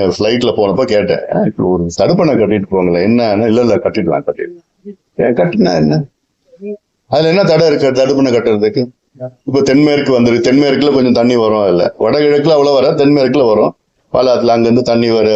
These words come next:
கர்நாடகால மழை பெஞ்சுன்னா அங்க தண்ணி இங்க வரும் பாலா. அப்போ எல்லாம் கடல்ல கிட்டத்தட்ட போன ஆண்டுக்கு முந்தைய ஆண்டு முப்பது டீம்ஸ் தண்ணி கடலுக்கு போச்சு. ஒவ்வொரு சொட்டு தண்ணியும் நம்ம சேமிக்கணும், மிச்சப்படுத்தணும் இல்ல.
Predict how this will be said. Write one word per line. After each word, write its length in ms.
கர்நாடகால 540
மழை 200
பெஞ்சுன்னா 380
அங்க 100
தண்ணி 260
இங்க 140
வரும் 300
பாலா. 220
அப்போ 340
எல்லாம் 280
கடல்ல 400
கிட்டத்தட்ட 640
போன 260
ஆண்டுக்கு 380
முந்தைய 380
ஆண்டு 180
முப்பது 380
டீம்ஸ் 300
தண்ணி 200
கடலுக்கு 360
போச்சு. 300
ஒவ்வொரு 600
சொட்டு 340
தண்ணியும் 380
நம்ம 220
சேமிக்கணும், 500
மிச்சப்படுத்தணும் 580
இல்ல. 140